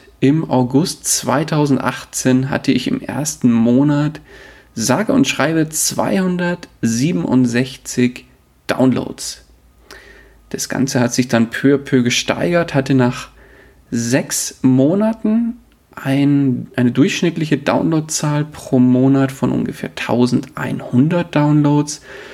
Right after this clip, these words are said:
Und das Ganze hat, hat sich mittlerweile, ja, deutlich gesteigert, wo,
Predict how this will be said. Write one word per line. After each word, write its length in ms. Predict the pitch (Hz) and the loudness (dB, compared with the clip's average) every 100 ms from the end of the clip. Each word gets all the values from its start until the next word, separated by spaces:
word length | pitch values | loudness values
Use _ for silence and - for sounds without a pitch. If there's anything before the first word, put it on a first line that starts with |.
| - - | -20 -4
Und 200 | 120 117 | 0 0
das 180 | - | 0
Ganze 340 | 113 120 131 135 | -2 0 0 2
hat, 140 | 127 127 | 2 0
hat 340 | 120 - 123 | -2 -6 -6
sich 180 | - 143 | -6 0
mittlerweile, 800 | 127 117 120 - 104 127 123 120 - - - | 0 2 -2 -2 0 2 4 2 -4 -20 -10
ja, 160 | - 120 | -6 -4
deutlich 460 | 113 202 196 190 | 2 2 2 0
gesteigert, 680 | 262 - 139 - 196 107 - | 0 0 0 0 2 0 0
wo, 180 | 131 131 | 0 2